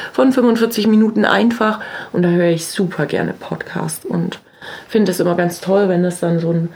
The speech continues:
Vier-Augen-Gespräch quasi ist, wo Leute sich über Themen unterhalten und auch, äh, dass man das, die Sichtweise von den anderen Leuten auch so mitbekommt und dann selber vielleicht auch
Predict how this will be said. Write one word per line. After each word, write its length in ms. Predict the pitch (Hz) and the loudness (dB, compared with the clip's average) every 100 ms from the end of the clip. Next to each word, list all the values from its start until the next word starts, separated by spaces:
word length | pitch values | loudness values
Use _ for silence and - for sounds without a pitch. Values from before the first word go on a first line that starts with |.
| - _ _ | -14 _ _
Vier-Augen-Gespräch 1120 | 220 208 190 220 233 208 196 - 190 196 190 | 0 2 4 4 4 2 0 -2 0 0 0
quasi 440 | - 180 185 190 | 0 0 2 2
ist, 340 | 165 175 175 - - - - - _ _ _ | 4 2 0 -8 -14 -14 -16 -20 _ _ _
wo 760 | 175 175 180 175 170 170 - - _ _ - | -4 0 4 4 4 4 0 -4 _ _ 0
Leute 400 | 185 196 220 196 | 2 4 2 0
sich 360 | - 190 185 | 0 0 0
über 340 | 175 175 170 165 | 0 2 2 0
Themen 400 | - 175 214 196 | 0 2 4 2
unterhalten 640 | 180 175 165 165 160 170 | 2 0 0 0 0 0
und 160 | - - | 2 0
auch, 180 | 170 - | 0 0
äh, 140 | 95 73 - 180 175 - | -2 -2 -6 -6 -6 -6
dass 140 | 170 | -4
man 120 | 180 175 | -2 0
das, 240 | 165 - - _ - | -2 -4 -16 _ -4
die 120 | 180 | -2
Sichtweise 680 | 247 285 - 170 160 156 165 | 0 0 0 2 2 2 0
von 280 | 170 165 | 0 2
den 120 | 160 156 | 2 2
anderen 380 | 165 165 170 | 2 2 2
Leuten 320 | 160 160 160 156 | 2 0 0 -2
auch 140 | 175 | -2
so 120 | - | -4
mitbekommt 880 | 170 170 165 175 - - 214 226 233 | -2 0 -2 -4 -8 -6 -2 0 0
und 140 | 180 | 0
dann 100 | 180 | 0
selber 320 | 180 170 214 208 | 0 0 0 -2
vielleicht 320 | 175 165 - | -2 -2 -2
auch 160 | 165 | -4